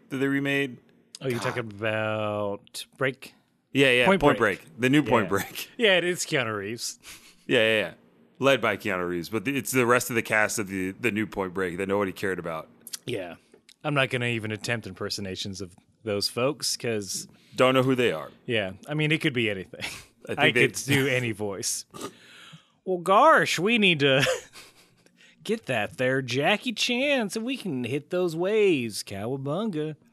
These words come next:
Speaker 1: Cha, cha, cha, cha, cha, you're right. <laughs> We have to get that Jackie Chan, and then our hot bodies will be able to surf the waves once again.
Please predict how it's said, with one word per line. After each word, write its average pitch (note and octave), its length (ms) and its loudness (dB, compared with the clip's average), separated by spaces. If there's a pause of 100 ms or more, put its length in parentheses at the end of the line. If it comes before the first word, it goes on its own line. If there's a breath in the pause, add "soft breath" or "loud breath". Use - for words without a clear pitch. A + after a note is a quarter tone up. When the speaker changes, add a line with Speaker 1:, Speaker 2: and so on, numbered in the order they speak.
(280)
Speaker 1:
Cha, - 180 -6
cha, - 200 -6
cha, G#2 180 -6
cha, G2 160 -6
cha, G2+ 200 -6
you're G2+ 260 -2
right. A#2+ 580 0
<laughs> - 40 -20 (680 loud breath)
We B2 100 6
have D3 400 4
to D3 160 4
get C#3+ 300 2 (260 loud breath)
that B2 300 -2 (160)
Jackie B2+ 520 0
Chan, A#2 680 0 (400 loud breath)
and B2 280 2
then B2+ 440 2 (300 loud breath)
our A#2 300 4
hot D3 440 0
bodies B2+ 460 2
will B2+ 140 2
be B2 180 2
able B2 160 4
to A#2 180 -2
surf C#3 380 4
the B2+ 120 4
waves A#2 440 4
once B2+ 420 2
again. A2+ 520 -2